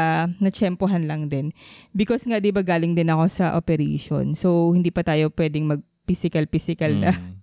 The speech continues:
Speaker 1: <laughs> na mga activities dyan. So, sabi ko, good thing rin na, na-expose siya sa arts. Tapos,
Speaker 2: Mm.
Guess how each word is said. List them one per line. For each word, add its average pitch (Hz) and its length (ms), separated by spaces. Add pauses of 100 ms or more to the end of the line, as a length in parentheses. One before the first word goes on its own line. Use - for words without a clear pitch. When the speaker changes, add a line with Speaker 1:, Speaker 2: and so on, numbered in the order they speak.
(120)
Speaker 1:
<laughs> 392 680
na 226 80
mga 226 240
activities 208 640
dyan. 170 320
So, 269 160
sabi 349 220
ko, 285 100
good 240 280
thing 240 280
rin 196 200
na, 190 280
na-expose 196 640
siya 202 140
sa 220 100
arts. 160 640 (420)
Tapos, 208 300
Speaker 2:
Mm. 196 80